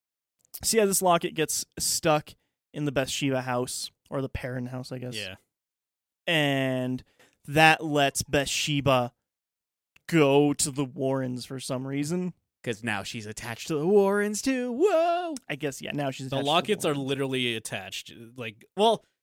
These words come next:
Speaker 2: I think they said it was a church yard sale, so, like, maybe the lockets are blessed.
Speaker 1: Maybe, who knows, yeah. Um, so you get, I think, one of the creepiest things in the movie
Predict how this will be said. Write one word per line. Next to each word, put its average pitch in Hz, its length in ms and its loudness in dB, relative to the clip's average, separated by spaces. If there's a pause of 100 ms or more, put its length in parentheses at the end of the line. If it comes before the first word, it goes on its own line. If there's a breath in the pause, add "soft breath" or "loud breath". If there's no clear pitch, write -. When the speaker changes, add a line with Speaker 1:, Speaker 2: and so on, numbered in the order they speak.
(300)
Speaker 2:
I 165 60 2
think 269 160 0
they 269 80 2
said 175 240 4
it 175 60 2
was 143 180 2
a 107 80 -10
church 135 320 -4
yard 117 260 -4
sale, 101 300 -10
so, 120 160 -6
like, 107 180 -8
maybe 151 160 0
the 135 80 0
lockets 120 360 -4
are - 20 -14
blessed. 98 460 -12 (120)
Speaker 1:
Maybe, 147 280 -2
who 147 180 -2
knows, 135 220 -8
yeah. 127 140 -6 (520 soft breath)
Um, 139 400 2 (360)
so 277 240 2
you 262 240 0
get, 233 280 2
I 170 140 0
think, 147 240 -2
one 135 200 4
of 123 120 -2
the 120 180 -6 (840)
creepiest - 760 -2
things 453 280 0
in 453 100 -2
the 480 120 -2
movie 494 500 0